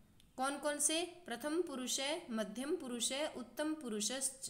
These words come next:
प्रथम पुरुष, मध्यम पुरुष और उत्तम पुरुष। तीसरी बात क्या बताई है? संस्कृते त्रीणि वचनानि भवन्ति,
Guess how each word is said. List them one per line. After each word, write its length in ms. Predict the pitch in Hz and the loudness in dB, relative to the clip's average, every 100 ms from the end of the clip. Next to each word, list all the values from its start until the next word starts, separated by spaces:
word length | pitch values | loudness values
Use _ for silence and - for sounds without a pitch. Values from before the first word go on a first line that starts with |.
| - - _ - - - - | -10 -18 _ -20 -20 -20 -4
प्रथम 340 | 220 247 285 | -2 0 -2
पुरुष, 400 | 285 277 339 - 240 | -2 0 0 0 -2
मध्यम 440 | 202 185 233 277 | -2 0 -2 -2
पुरुष 440 | 285 302 - - | -2 0 0 0
और 120 | 262 269 | -2 -2
उत्तम 420 | 277 - 285 262 | -4 -2 -2 0
पुरुष। 380 | 208 170 - - - - - - - - - - - - - - - - | 0 2 2 0 -6 -20 -20 -20 -20 -20 -20 -20 -20 -20 -20 -20 -16 -6
तीसरी 340 | 269 302 294 | 2 2 2
बात 240 | 294 285 285 | 0 -2 0
क्या 140 | 285 | 0
बताई 320 | 285 285 294 | 0 0 0
है? 140 | 302 320 | 2 4
संस्कृते 800 | - 262 254 - 262 262 320 339 | 4 2 0 -2 -2 -2 0 0
त्रीणि 580 | 339 254 262 262 311 | -2 -2 0 0 0
वचनानि 680 | 339 233 - 240 233 233 285 | 0 -2 -2 -2 0 0 0
भवन्ति, 680 | 277 233 180 180 175 196 - | -2 -2 -2 -2 -2 -2 -4